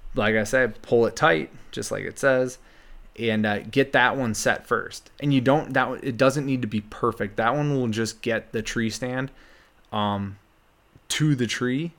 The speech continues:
and kind of strapped to the tree so that you can maneuver it around, wiggle it around, and get your hands free. A lot of times you're hanging onto the tree stand with your left hand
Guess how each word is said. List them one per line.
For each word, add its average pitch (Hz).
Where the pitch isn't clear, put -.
and 113
kind 117
of 101
strapped -
to 135
the 113
tree 135
so 135
that 110
you 110
can 104
maneuver 120
it 110
around, 110
wiggle 110
it 104
around, 107
and 101
get 107
your 95
hands 104
free. 104
A -
lot 113
of 113
times 113
you're 104
hanging 123
onto 117
the 107
tree 120
stand 113
with 110
your 104
left 117
hand 113